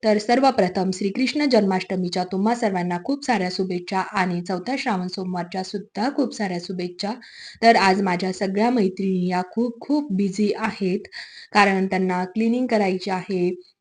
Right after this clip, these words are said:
आपल्या महादेवांची पूजा करायची आहे आणि त्याचबरोबर कृष्णाची सुद्धा खूप सारेसे लाड करायचे आहे. तर सगळ्या माझ्या मैत्रिणी आज खूप बिझी असणार आहे.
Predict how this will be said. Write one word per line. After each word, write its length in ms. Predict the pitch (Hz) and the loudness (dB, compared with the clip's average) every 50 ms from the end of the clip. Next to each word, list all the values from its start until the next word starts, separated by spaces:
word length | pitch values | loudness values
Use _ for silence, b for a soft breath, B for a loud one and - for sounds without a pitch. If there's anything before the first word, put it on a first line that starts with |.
| B B _ | B B _
आपल्या 320 | - 185 175 - 202 208 185 | -16 -14 -8 -4 -2 -2 0
महादेवांची 720 | 190 190 170 202 233 240 277 269 254 240 233 220 226 226 | 0 -2 0 0 0 0 0 2 2 2 2 2 0 -2
पूजा 300 | 202 202 190 190 196 180 | -2 -2 -2 0 0 -2
करायची 440 | 185 190 175 180 175 190 180 - 185 | -2 -2 -2 -2 -2 -2 -2 -4 -4
आहे 340 | 180 185 180 - 202 185 | -4 -4 -4 -4 -2 -2
आणि 360 | 180 175 180 - 175 185 185 180 - | -2 -4 -4 -4 -4 -2 -4 -4 -2
त्याचबरोबर 520 | 196 185 180 180 180 175 175 180 180 190 | -2 -4 -4 -4 -4 -6 -4 -4 -6 -8
कृष्णाची 680 | 185 - 202 190 185 - 208 202 240 294 294 294 294 285 | -8 -6 -6 -6 -6 -4 -2 0 0 0 0 2 0 0
सुद्धा 340 | 294 285 202 185 185 180 180 180 | 2 0 -2 -2 -2 -4 -4 -4
खूप 220 | - 247 285 277 - | -6 -8 -8 -6 -4
सारेसे 500 | - 220 180 180 190 - - 226 202 196 | -4 -2 -2 -2 -4 -4 -4 -2 -2 0
लाड 200 | 185 185 196 226 | 0 0 -2 -2
करायचे 460 | 226 226 208 190 175 180 175 180 185 | -2 -2 -2 -2 -2 -4 -4 -6 -6
आहे. 300 | 175 175 - 202 208 233 B B B B B B B | -6 -4 -2 -2 -2 -2 B B B B B B B
तर 80 | 214 196 | 0 0
सगळ्या 360 | 196 - 226 208 208 214 202 | 0 0 -2 0 2 2 2
माझ्या 280 | 202 196 190 190 196 190 | 2 0 0 0 0 0
मैत्रिणी 400 | 190 180 180 180 - 202 185 180 | 0 -2 -2 -4 -4 -6 -4 -4
आज 180 | 180 185 185 - | -4 -6 -8 -8
खूप 220 | - 208 196 190 | -6 -6 -6 -4
बिझी 360 | 190 196 190 180 214 220 - 226 | -2 -4 -2 -2 -2 -4 -4 -4
असणार 380 | 233 233 - 214 202 190 175 175 | -8 -8 -6 -6 -4 -4 -2 -4
आहे. 460 | 180 185 175 175 190 185 214 226 - | -4 -4 -6 -4 -4 -4 -4 -6 -8